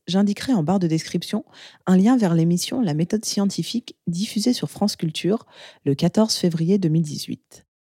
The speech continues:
Nicolas Martin et ses deux invités décryptent ce schéma addictif et nous donnent même quelques conseils pour nous en sortir. Et enfin, pour clôturer cet épisode hors série consacré au numérique, je vous invite à écouter l'excellent épisode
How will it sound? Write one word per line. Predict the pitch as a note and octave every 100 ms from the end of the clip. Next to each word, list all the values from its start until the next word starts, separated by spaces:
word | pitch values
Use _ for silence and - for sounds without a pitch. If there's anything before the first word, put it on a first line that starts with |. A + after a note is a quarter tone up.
| _ _ -
Nicolas | G3+ A3+ A3+
Martin | A3+ G3+ - G#3
et | C#4+ G3+
ses | -
deux | D#3 F#3+
invités | G3 E3+ D3+ G#3 A#3+
décryptent | - F#3 F#3 A#3+ A#3+ F3+
ce | -
schéma | D3 F3 G3 G3
addictif | F3 E3 D3+ - G3 - -
et | - D#3
nous |
donnent | D3+ D#3+
même | E3 G#3+
quelques | G#3 F#3+ F#3
conseils | E3 D#3 - F3
pour | - C3
nous | C3+ D3+
en |
sortir. | F3+ C3+ - - - - _ _ _ _ _ _ _ _ _ _
Et | B3
enfin, | A3+ - - _ _
pour | - F3+
clôturer | - B3+ G#3+ A#3
cet | - E3+
épisode | F#3 G3 F#3+ A3+
hors | E3+
série | - E3+ G#3+
consacré | - D3+ D3 - A3
au |
numérique, | C#3+ D3+ D#3 C#3 C#3 - - _ - - _
je | F3
vous | F#3+ G3
invite | G#3 A#3 B3+
à | D#3+
écouter | D#3+ F3 D#3+ F3+ -
l'excellent | F#3+ F#3+ A#3 - - F#3+ F#3 F3+
épisode | G#3 - D#3+ C3+ D#3